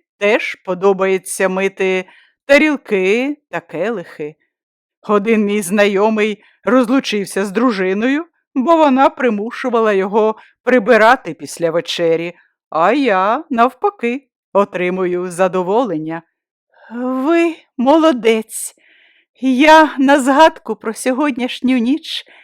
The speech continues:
замовлю собі новий рингтон, полонез Огінського.»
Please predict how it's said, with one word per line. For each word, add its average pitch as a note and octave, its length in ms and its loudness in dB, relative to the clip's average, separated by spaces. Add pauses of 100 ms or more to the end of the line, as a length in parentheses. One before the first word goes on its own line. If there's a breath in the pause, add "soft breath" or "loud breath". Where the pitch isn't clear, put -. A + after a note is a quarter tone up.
(380 soft breath)
замовлю D4+ 680 4
собі B3+ 560 0 (200)
новий A#3+ 720 2
рингтон, D4 800 0 (380)
полонез A3+ 960 2 (180)
Огінського.» G3 1200 0